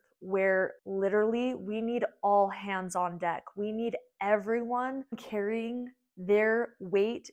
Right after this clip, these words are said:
in doing the work as individuals so we can collectively rise and ascend into higher dimensional frequencies.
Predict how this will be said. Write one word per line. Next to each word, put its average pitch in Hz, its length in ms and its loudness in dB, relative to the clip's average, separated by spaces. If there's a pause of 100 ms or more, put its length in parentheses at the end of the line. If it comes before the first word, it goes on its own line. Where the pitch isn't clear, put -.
in 208 280 0 (140)
doing 214 260 2
the 226 100 0
work 190 440 0
as 190 240 2
individuals 208 960 -2
so - 200 -6
we 202 180 -4
can 208 300 -6 (220)
collectively 190 920 -2 (320)
rise 190 480 6
and 196 160 -4
ascend 190 600 -4
into 196 540 -2 (220)
higher 202 280 0
dimensional 180 560 -6
frequencies. 170 840 -12